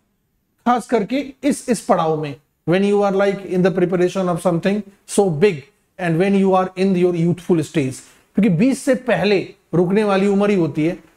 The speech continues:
और पचास के बाद रुकने वाली उम्र ही होती है। So, ये जो जीवन के बीच के तीस साल होते हैं ना, guys, इसी में आपको फिर थक के रुकना है, थक के उठ,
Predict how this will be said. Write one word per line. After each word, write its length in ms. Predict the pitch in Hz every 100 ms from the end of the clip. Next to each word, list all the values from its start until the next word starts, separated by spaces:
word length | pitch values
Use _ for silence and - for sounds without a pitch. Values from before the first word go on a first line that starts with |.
| -
और 80 | 156
पचास 400 | 190 214 208 -
के 120 | 214
बाद 220 | 196 196
रुकने 280 | 180 170 185
वाली 240 | 170 175
उम्र 200 | 170 165
ही 80 | 170
होती 300 | 147 131 131
है। 100 | 123 - _ _ _ _ _
So, 120 | - 311
ये 120 | 269
जो 100 | 262
जीवन 360 | 180 220 269
के 80 | 254
बीच 240 | 214 247 196
के 140 | 262
तीस 420 | - 277 285 -
साल 200 | 269 220
होते 240 | 202 170 175
हैं 100 | 160
ना, 120 | 208
guys, 360 | 165 127 - _ _ _ -
इसी 260 | 202 285 285
में 120 | 285
आपको 420 | 247 240 - 254
फिर 260 | 262 240 -
थक 140 | 208 - -
के 180 | 254
रुकना 340 | 208 185 202 226
है, 160 | 233 233 _ 208
थक 100 | 202
के 60 | 262
उठ, 220 | 220 175